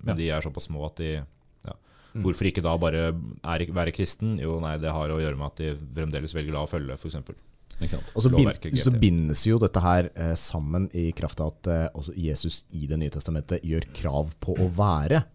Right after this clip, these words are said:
Speaker 3: den, eh, den Messias som det står om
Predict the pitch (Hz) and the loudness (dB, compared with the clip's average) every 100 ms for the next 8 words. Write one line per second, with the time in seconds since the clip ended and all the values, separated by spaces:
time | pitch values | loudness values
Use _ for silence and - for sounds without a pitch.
0 | - 107 92 87 76 - - - _ - | -2 4 6 6 2 -6 -20 -20 _ -4
1 | 127 120 123 110 110 104 120 - 110 104 | -2 0 -2 -6 -12 -14 -18 -16 -10 0
2 | 101 95 95 98 - 85 80 - - - | 2 4 4 2 2 2 0 -2 -4 -2
3 | - 80 82 - 78 73 87 | -2 0 0 -2 0 0 0